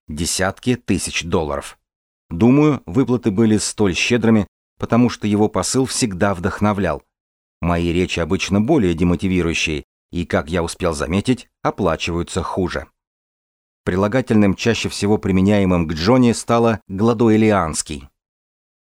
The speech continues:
Малкольм Гладуэлл был штатником в Нью-Йоркере и автором самой успешной контринтуитивной поп-научной книги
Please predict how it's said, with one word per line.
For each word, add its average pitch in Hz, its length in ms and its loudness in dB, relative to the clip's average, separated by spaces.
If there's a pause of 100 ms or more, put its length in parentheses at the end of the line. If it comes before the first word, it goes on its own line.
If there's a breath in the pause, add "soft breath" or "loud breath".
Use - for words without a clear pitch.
(440)
Малкольм 98 680 0
Гладуэлл 90 580 -2 (280)
был 107 180 2
штатником 123 580 0
в 90 80 -4
Нью-Йоркере 90 640 2 (280)
и 101 80 2
автором 107 440 0
самой 120 400 2
успешной 101 560 0
контринтуитивной 98 1160 0
поп-научной 80 720 -4
книги 110 500 2